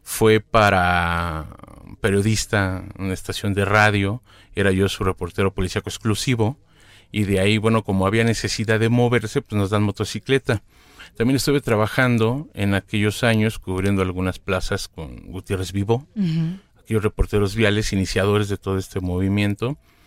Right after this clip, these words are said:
Speaker 1: Y de ahí brincamos a algunas otras empresas, noventa y ocho punto cinco, Imagen,
Speaker 2: Ujú.
Speaker 1: por supuesto en la Asamblea, en las estaciones de radio, en internet, y bueno, ahora estamos ya aquí en El Heraldo, ¿no? Agradeciendo, por supuesto, que
Speaker 2: ¿Qué te
Speaker 1: estamos en
Speaker 2: gusta de
Speaker 1: El
Speaker 2: este
Speaker 1: Heraldo.
Speaker 2: trabajo? O sea, a ver, ser,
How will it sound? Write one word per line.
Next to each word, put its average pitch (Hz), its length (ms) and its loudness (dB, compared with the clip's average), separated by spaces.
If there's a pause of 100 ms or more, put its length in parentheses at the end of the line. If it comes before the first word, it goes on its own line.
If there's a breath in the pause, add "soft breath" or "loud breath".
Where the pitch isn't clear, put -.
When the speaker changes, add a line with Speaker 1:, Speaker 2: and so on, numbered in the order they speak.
(260 loud breath)
Speaker 1:
Y 117 120 0
de 110 140 4
ahí 131 160 4
brincamos 127 420 2
a 113 60 2
algunas 113 260 2
otras 113 220 -8
empresas, 127 680 -2
noventa 98 240 -2
y - 20 -2
ocho - 180 -14
punto 101 180 -6
cinco, 113 400 -6
Imagen, 101 720 -4 (200 loud breath)
Speaker 2:
Ujú. 180 220 -4
Speaker 1:
por 190 60 -2
supuesto 117 280 0
en 95 60 0
la 92 40 0
Asamblea, 98 960 0 (400 soft breath)
en 98 180 -2
las 98 120 0
estaciones 98 440 -2
de 90 100 -6
radio, 101 400 4 (100)
en 107 100 2
internet, 101 600 0
y 110 100 -8
bueno, 110 240 2
ahora 98 200 2
estamos 95 400 -2
ya 95 120 -4
aquí 92 240 -10
en 92 100 -6
El 90 140 -4
Heraldo, 98 360 -4
¿no? 95 120 -4
Agradeciendo, 107 560 2
por 98 140 -6
supuesto, 110 420 -8
que - 60 -10
Speaker 2:
¿Qué 311 60 2
te - 80 2
Speaker 1:
estamos 320 140 4
en - 40 2
Speaker 2:
gusta 202 120 2
de - 60 6
Speaker 1:
El - 60 0
Speaker 2:
este - 80 0
Speaker 1:
Heraldo. 202 180 2
Speaker 2:
trabajo? 196 300 -2
O - 40 -6
sea, 185 140 -2
a - 20 2
ver, 185 220 0
ser, 277 200 0